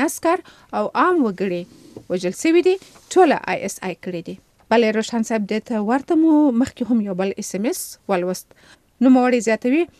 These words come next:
امریکا چې نن په افغانستان کې ناکامه او بدنامه ده، د پاکستان د آی اس آی د لاسه ده، ځکه پاکستان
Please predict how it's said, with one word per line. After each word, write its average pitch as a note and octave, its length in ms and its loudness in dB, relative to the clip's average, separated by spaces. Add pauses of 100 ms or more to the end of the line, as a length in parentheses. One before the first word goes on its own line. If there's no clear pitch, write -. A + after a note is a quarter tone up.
(240)
امریکا D#4+ 320 2
چې D#4 260 2
نن D4 220 4
په C#4+ 200 4
افغانستان B3+ 460 0
کې B3+ 240 -2
ناکامه A3 420 -2 (160)
او G3 140 -2
بدنامه A3+ 460 0
ده، G4 60 2 (300)
د G#3 80 -8
پاکستان G3 540 -6
د G#3+ 180 -4 (160)
آی G3 160 -4
اس - 80 -12 (180)
آی C#4+ 200 2
د F#3 100 -2
لاسه F#3 260 -8
ده، F#3+ 80 -8 (140)
ځکه F4 240 -4
پاکستان D#4 440 -2